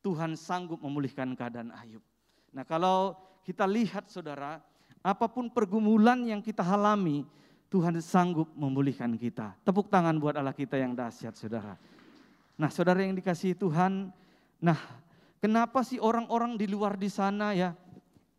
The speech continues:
kita lihat hidupnya kok fine-fine aja gitu ya. Berbuat dosa, berbuat curang, berbuat kesalahan, tetapi kok kayak nggak ada masalah gitu ya, saudara.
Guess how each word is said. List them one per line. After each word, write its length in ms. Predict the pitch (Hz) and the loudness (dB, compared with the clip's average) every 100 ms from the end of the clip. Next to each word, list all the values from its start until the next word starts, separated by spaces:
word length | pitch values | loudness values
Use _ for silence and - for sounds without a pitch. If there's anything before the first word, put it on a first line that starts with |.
| _ _ _ _ | _ _ _ _
kita 240 | 196 233 | -4 -2
lihat 240 | 226 214 | 2 0
hidupnya 400 | 214 208 208 214 | 0 0 -2 -2
kok 240 | 233 233 190 | -4 -4 0
fine-fine 560 | 214 214 214 196 202 | 2 2 0 -2 0
aja 240 | 190 190 185 156 | 0 0 0 0
gitu 160 | 139 | -2
ya. 160 | 139 127 - _ | -4 -4 -12 _
Berbuat 400 | - 160 156 165 | -4 -2 2 0
dosa, 560 | 165 190 185 190 180 170 | 0 -4 -2 0 2 0
berbuat 400 | 151 147 165 - | -4 -4 -4 -2
curang, 560 | 208 202 185 180 175 - _ _ - | 0 2 2 2 -4 -10 _ _ 0
berbuat 400 | 151 156 202 - | 2 6 4 4
kesalahan, 720 | 170 190 175 180 160 180 180 175 - _ _ _ | -6 -2 2 2 2 0 0 -4 -10 _ _ _
tetapi 400 | 214 226 226 294 | -8 -6 -6 -2
kok 320 | 254 - - | -2 -2 -2
kayak 120 | 196 | 0
nggak 140 | 175 170 | 2 2
ada 80 | 170 | 4
masalah 480 | 175 165 226 233 175 | 2 2 2 4 2
gitu 160 | 160 160 | 0 -2
ya, 80 | 139 | -4
saudara. 400 | 143 127 135 | -2 -4 -4